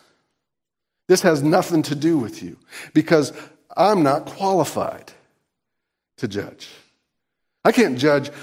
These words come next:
other sinners when I'm a sinner. I can't judge others' humanness when I have my own stuff. I'm not qualified.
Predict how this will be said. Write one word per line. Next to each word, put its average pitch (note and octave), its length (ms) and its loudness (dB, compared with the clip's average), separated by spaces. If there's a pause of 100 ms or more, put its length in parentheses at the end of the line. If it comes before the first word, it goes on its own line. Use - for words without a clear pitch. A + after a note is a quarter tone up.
(140)
other D3 260 4
sinners E3+ 480 0
when D3 160 2
I'm C#3 220 4
a A#2+ 40 0
sinner. F3 500 -2 (1000)
I F3 80 2
can't G#3 280 0
judge D#3 320 2 (260)
others' D#3+ 360 4 (140)
humanness E3+ 640 2
when D3+ 160 4
I E3 400 4 (160)
have E3 200 6
my D#3 260 4
own D#3+ 340 4
stuff. - 680 -2 (380)
I'm G#3 140 6
not C4+ 200 2
qualified. C4 680 0